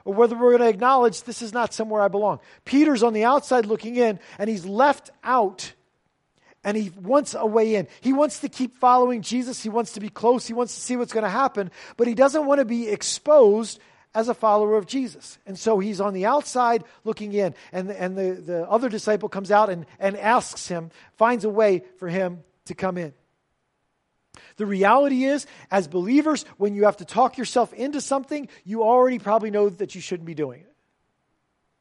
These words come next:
Right? Like, I, I do this a lot when, when I'm talking with somebody and we're counseling and I, and let you talk for a while and we'll,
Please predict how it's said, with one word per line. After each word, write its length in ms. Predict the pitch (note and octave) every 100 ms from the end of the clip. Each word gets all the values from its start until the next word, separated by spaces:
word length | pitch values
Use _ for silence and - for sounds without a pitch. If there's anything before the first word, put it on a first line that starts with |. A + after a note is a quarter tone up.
| _ _ _ _ _ -
Right? 300 | A3+ E4+ A#3+ _ _ _ _ _ _ _ _ _ _ _ _ -
Like, 180 | B3 A#3
I, 220 | G3+ G3+ _ _ _ _
I 120 | A3+
do 180 | A3 E4
this 180 | E4+ -
a 60 |
lot 240 | G#3 G3+ F3
when, 260 | F#3 F#3
when 160 | F#3+ F3+
I'm 140 | G#3+
talking 300 | G#3 A3 A3
with 80 | G3+
somebody 260 | - F#3+ F#3
and 80 | F3
we're 80 | E3+
counseling 460 | F#3 G3 - E3+
and 120 | D#3+
I, 100 | E3
and 320 | E3 E3 D3+ - _ _ _ _ -
let 260 | F#3+ -
you 60 | F3+
talk 280 | E3 F3+ -
for 120 | E3+
a 60 |
while 340 | D#3+ E3 E3 E3
and 120 | C#3+
we'll, 140 | D#3